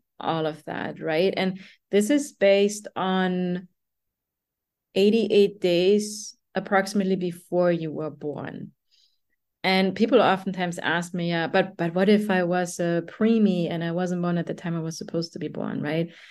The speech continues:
The thing is, you were born when you were born, right? That's written in the stars. That's, that's said and done. And if that was a different date than that was predicted initially,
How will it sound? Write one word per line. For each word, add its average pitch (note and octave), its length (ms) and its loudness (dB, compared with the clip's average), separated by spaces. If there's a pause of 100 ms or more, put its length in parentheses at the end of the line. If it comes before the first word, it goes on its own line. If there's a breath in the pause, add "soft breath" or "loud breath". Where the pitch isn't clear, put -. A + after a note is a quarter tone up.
(280 loud breath)
The F#3+ 60 0
thing A3 200 6
is, G3 120 8
you G3 80 6
were G#3 140 8
born F3 240 4
when E3+ 140 2
you D#3+ 100 -4
were D#3 100 -4
born, - 500 -8 (260)
right? D#3 220 -4
That's E3 260 0
written F3+ 200 2
in F3+ 120 0
the F3 80 0
stars. D#3+ 480 0
That's, - 520 -6 (300)
that's D#3+ 220 -2
said E3 180 2
and D#3+ 160 0
done. D#3 540 2 (340 loud breath)
And F3 160 4
if F3+ 340 2
that F3+ 320 6
was E3+ 160 4
a E3+ 40 2
different F3 420 0
date E3+ 320 2
than D#3+ 180 -2
that D#3 160 -6
was D#3+ 180 -4
predicted G3+ 960 2
initially, G#3 960 4